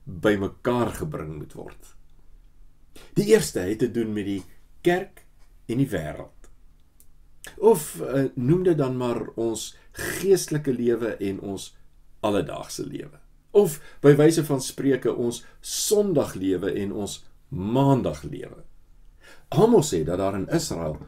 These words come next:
onreg en ongeregtigheid is omdat die twee goed uit mekaar gedryf het. Die gelowiges het geleef asof hulle geestelike lewe niks te maak het met hulle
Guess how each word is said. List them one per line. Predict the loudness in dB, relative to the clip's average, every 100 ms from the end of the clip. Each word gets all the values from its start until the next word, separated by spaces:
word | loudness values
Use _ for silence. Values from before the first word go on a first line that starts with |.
| -18 -20 -2 2
onreg | 4 4 2 -8 -14 -20 -10 2
en | 2 0 -10 0
ongeregtigheid | 0 2 -2 -4 -6 -2 -2 -2 -4 -8 -6 -6 -6
is | -8 -10 -20 -20 -20 -8 2
omdat | 4 6 2 -2
die | -2 -2
twee | -2 2 2
goed | 0 -8 -10 -14 -20 -20 -20 -20 -2
uit | -2 -2
mekaar | -6 -6 -8 -8 -10
gedryf | -10 -10 -12 -16
het. | -20 -20 -20 -20 -20 -20 -20 -20 -20 -6
Die | -2
gelowiges | 0 6 6 6 2 -4
het | -6 -6
geleef | -2 2 2 0 -18 -20 -4
asof | 0 2 2
hulle | 2 0 -2 -8 -8 -6
geestelike | 2 2 2 -2 -2 -2
lewe | 0 0 0 -6 -10 -2
niks | 0 2 0 -2 0
te | 0
maak | 0 -6 -8 -8
het | -10 -12 -20 -20 -6
met | -2 0
hulle | -2